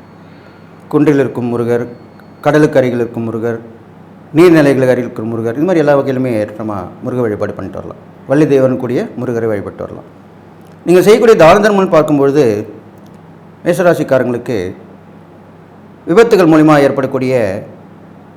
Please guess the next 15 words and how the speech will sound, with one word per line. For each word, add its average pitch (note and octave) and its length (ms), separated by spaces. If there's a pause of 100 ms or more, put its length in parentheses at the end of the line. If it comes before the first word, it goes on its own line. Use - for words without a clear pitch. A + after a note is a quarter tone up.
(1800)
ஏழை D#3+ 160 (100)
எளியவர்களுக்கு C3 480
ஒன்றும் E3+ 180
பண்ண E3 140
முடியாம D#3 240
இருப்பாங்க, G#2 260 (180)
ஆக்சிடென்ட் D#3+ 260
ஆயிருக்கும், D3 220
அவங்களால C3+ 240 (800)
ட்ரீட்மெண்ட் D3 320
எடுக்க A2+ 180
முடியாது, G2 240 (1300)
அப்படிப்பட்டவங்களுக்கு D3+ 580
உதவி A#2 140
பண்ணலாம். F#2+ 300